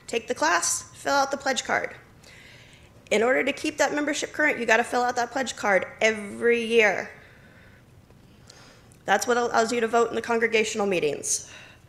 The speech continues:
That's what allows you to hold committee assignments and Board of Trustee assignments.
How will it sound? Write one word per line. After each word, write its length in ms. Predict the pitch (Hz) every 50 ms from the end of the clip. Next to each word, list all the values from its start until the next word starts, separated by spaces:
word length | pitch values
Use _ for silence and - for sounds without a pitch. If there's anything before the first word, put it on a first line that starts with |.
| - - - -
That's 220 | - 185 180 - -
what 80 | 208
allows 500 | 196 208 208 196 208 208 208 202 196 -
you 360 | 208 208 208 202 202 208 208 208 - - - -
to 180 | - - 202 202
hold 500 | 202 196 190 190 196 190 190 190 190 -
committee 300 | - 214 233 262 254 220
assignments 960 | - - - 190 160 151 - - - - - - - - - - - - - - - - - - -
and 100 | - -
Board 160 | 165 185 190 185
of 120 | 196 -
Trustee 340 | - 208 - - - 254 254
assignments. 880 | - - - 196 175 160 - - - - - - - - - - -